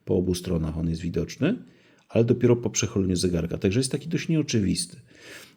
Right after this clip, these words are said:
Y, i to jest, y, że tak powiem, kolorystycznie spójne z napisem All as One na pasku i tym skrótem I C E R C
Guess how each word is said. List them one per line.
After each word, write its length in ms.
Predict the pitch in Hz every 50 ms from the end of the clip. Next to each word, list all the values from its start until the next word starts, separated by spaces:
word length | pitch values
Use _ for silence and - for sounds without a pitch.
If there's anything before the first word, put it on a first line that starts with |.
| - -
Y, 100 | 110 117
i 200 | 120 120 123 190
to 140 | 185 - 202
jest, 240 | 190 180 175 - -
y, 220 | 127 131 127 127
że 100 | 120 120
tak 120 | 120 131 123
powiem, 380 | - - 135 123 123 120 117
kolorystycznie 640 | 113 - - 120 113 110 110 - - 131 120 - 113 104
spójne 440 | - - - 127 120 113 110 107
z 80 | 98 95
napisem 440 | 104 95 - - 92 - 95 95 95 -
All 160 | 101 101 95 -
as 200 | 90 87 - -
One 200 | 101 87 85 87
na 100 | 85 80
pasku 580 | - - 117 120 120 - - - 208 240 247 - - _ _ _ _ _ _ _ _ _ _ _ _ _ _ _ _ _ _ _ _ _ _ _ _ _ - - -
i 80 | - 175
tym 160 | - 113 101
skrótem 420 | - - - 107 87 - 101 90 - -
I 140 | 135 127
C 240 | 127 - - 104 -
E 140 | 98 92 -
R 160 | 87 85 85
C 220 | - - 151 160